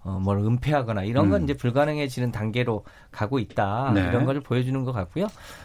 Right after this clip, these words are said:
Speaker 1: 어, 이 수사는 이번 주에 검찰이, 어, 여러 가지 내용들을 확인하면 저는 그 위법 여부나
Speaker 2: 음.
Speaker 1: 진위가, 어, 밝혀질 테니까 그것대로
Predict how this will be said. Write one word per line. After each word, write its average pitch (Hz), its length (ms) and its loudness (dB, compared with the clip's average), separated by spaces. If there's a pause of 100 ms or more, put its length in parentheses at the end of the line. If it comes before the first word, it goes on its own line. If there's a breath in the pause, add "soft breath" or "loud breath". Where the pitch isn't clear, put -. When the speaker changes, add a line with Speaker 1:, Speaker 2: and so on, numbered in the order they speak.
(140 loud breath)
Speaker 1:
어, 101 200 2
이 139 220 2
수사는 180 540 0
이번 139 320 -2
주에 143 360 0
검찰이, 139 720 0
어, 110 460 -2 (320 soft breath)
여러 127 160 4
가지 139 220 2
내용들을 135 400 0
확인하면 196 880 -2
저는 151 360 -2 (300 loud breath)
그 107 640 0 (140)
위법 113 360 0
여부나 107 640 -2
Speaker 2:
음. - 60 0
Speaker 1:
진위가, 120 420 0 (340 soft breath)
어, 101 160 -2
밝혀질 117 440 -4
테니까 139 460 -4
그것대로 165 640 -2